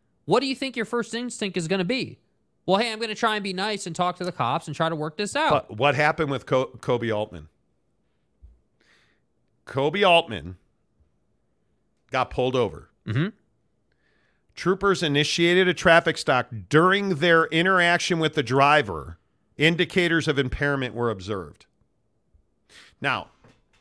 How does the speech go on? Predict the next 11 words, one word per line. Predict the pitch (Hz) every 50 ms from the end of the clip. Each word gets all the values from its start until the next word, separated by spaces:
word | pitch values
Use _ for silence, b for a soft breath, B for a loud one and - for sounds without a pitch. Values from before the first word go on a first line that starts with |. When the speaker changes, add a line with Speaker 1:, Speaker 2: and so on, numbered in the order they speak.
| - 104 _ _ -
Speaker 2:
he | - 107 127 135 143 143 139 139 139 - -
refused | 131 135 135 - - 147 160 180 196 190 - -
a | 180
breath | 131 151 139 120 - -
test. | - 113 85 90 120 - - - - - _ _ _ _ _ _ _ _ _ _ _ _ _ _ _ _ _ _ _ _ _ _ _ _ _ _ _ _ _ _ _ _ _ _ _ _ _ _ _ _ _ _ _
But | - 165 160
what | 151 175 190
happened? | 175 185 202 226 - 131 87 76 - _ _ _ -
During | 156 156 165 165 165 160
interactions, | - - 160 160 175 180 175 175 180 190 196 196 - - 123 107 90 90 - - - _
he, | _ - 165 175 180 147 _